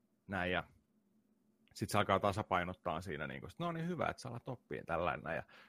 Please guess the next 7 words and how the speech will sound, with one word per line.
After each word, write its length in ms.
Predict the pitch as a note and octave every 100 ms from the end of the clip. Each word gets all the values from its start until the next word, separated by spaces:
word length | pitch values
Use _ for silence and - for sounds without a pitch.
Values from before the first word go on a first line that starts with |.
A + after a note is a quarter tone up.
| -
samaan 380 | - B2+ A#2 G2
aikaan 340 | F#2+ G2 F#2
taustalla 560 | A2 G#2 - E2 E2+ F#2 - _ _ _ _ _ _
puolet 380 | D#3+ D3+ G2+ -
siitä 220 | G#2 F#2+
porukasta 640 | - A2 F#2+ F2+ F#2 - G2+ - _ _ _ _ _ _ _ _
ammutaan, 720 | A#2+ B2 G#2+ F#2+ - D2 D2+